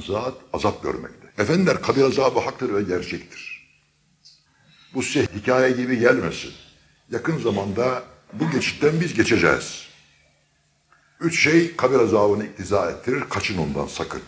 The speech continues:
Üç şeye riayet etmeyin, kabir azabına müstahak olur. Birisi pislikten kaçınmayan, idrardan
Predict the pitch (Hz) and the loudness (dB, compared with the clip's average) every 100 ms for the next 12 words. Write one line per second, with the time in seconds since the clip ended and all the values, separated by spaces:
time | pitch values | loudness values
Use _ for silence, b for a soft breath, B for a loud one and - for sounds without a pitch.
0 | - _ 175 170 139 120 117 117 123 139 | -18 _ -2 2 4 6 6 6 6 2
1 | - 175 180 - 131 123 107 107 113 95 | -2 -4 -4 -2 0 2 4 2 2 -2
2 | 90 85 78 - - - - _ _ _ | -4 -2 -2 -2 -8 -14 -20 _ _ _
3 | _ _ 92 139 127 - 151 160 160 - | _ _ -10 -6 -4 0 2 2 0 -12
4 | B B B B - 107 - - 143 101 | B B B B -8 -6 -6 0 0 0
5 | 95 123 101 78 78 104 98 98 90 92 | -2 -2 0 -2 -4 -2 2 4 6 4